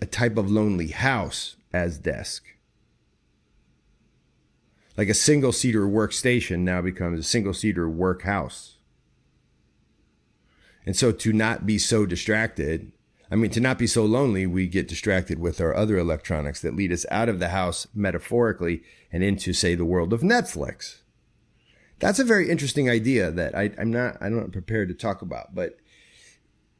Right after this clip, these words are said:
the desk at least was at the office, where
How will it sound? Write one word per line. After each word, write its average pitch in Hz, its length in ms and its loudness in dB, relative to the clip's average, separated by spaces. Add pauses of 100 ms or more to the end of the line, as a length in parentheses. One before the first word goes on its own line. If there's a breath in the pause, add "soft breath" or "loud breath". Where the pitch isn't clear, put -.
(340)
the 135 140 2
desk 175 440 2
at 160 120 8
least 160 280 6
was 120 140 4
at 123 160 2
the 113 100 4
office, 139 580 0 (1160 soft breath)
where 120 480 4